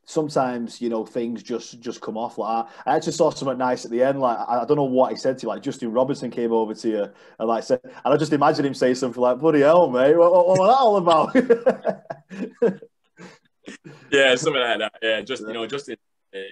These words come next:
Speaker 2: he's a, he's a really chilled out guy, man. He, he's, he's grounded. Um, he's, you know, you probably see it from watching his games. Like, he's never too high, never too low. Just,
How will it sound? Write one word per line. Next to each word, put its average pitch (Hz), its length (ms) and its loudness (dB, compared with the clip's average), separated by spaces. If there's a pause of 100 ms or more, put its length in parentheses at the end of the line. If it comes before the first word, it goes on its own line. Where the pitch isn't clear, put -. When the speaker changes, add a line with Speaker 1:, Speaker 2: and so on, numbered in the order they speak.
(120)
Speaker 2:
he's 101 120 -20
a, 101 160 -20
he's 101 160 -20
a 104 80 -20
really 101 600 -6 (540)
chilled 104 360 -2
out 90 220 -2
guy, 90 220 -2
man. 87 180 -8
He, 90 240 -10
he's, 90 200 -12
he's 92 160 -10
grounded. 95 640 -2 (260)
Um, 85 760 -8
he's, 87 260 -6
you 110 80 -4
know, 101 120 2
you 101 120 -2
probably 101 240 0
see 98 180 -2
it 90 60 -6
from 92 120 -2
watching 92 240 -2
his 87 100 -6
games. 90 300 0
Like, 85 100 -2
he's 87 120 -6
never 98 180 0
too 92 240 -6
high, 92 240 -2
never 92 220 -2
too 90 200 -10
low. 87 360 0
Just, - 280 -10